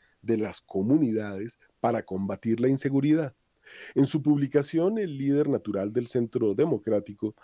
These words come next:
aseguró que ese tipo de grupos no pueden sustituir a la fuerza pública. "Esta exhibición", dijo, "de la Guardia Indígena merece preguntas y comentarios. ¿Es una exhibición de arte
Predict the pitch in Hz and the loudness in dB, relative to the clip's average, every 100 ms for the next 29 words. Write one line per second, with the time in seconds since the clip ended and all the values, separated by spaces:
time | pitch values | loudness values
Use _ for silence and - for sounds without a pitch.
0 | - - 120 135 135 156 156 185 180 175 | -20 -6 -2 2 4 2 2 0 0 -4
1 | 175 170 147 107 113 113 - 135 120 107 | -6 0 2 2 2 0 -2 -2 -2 0
2 | 120 127 - 101 101 92 87 90 101 127 | 0 0 -2 -10 -12 -10 -8 -4 -2 0
3 | 92 92 78 - 92 110 - 104 76 69 | -2 -2 -6 -8 -8 -8 -4 -4 -4 -10
4 | - - _ - - - 98 - 135 127 | -20 -20 _ -20 -20 -6 -4 0 2 2
5 | 101 - 90 87 - 120 127 170 170 _ | 0 -8 -10 -8 0 2 2 -2 -8 _
6 | 107 98 113 123 - - - 107 107 98 | -8 -6 -8 -10 -16 -20 -4 0 2 0
7 | 104 123 127 143 143 104 107 110 113 107 | 2 2 2 2 2 2 -4 -8 -6 -8
8 | 110 - - - _ - 117 123 127 139 | -10 -16 -20 -20 _ -6 2 4 4 2
9 | 208 - 117 139 135 - 151 151 - 123 | -2 -2 2 4 2 0 -2 -2 -8 -10
10 | - 98 80 76 76 62 - - _ _ | -4 -4 -4 -8 -8 -10 -18 -20 _ _
11 | _ - 117 110 127 143 139 - 92 82 | _ -6 -4 2 4 4 4 -4 -10 -10
12 | 92 95 113 117 135 156 - 214 | -10 -6 -4 -2 -2 -4 -8 -12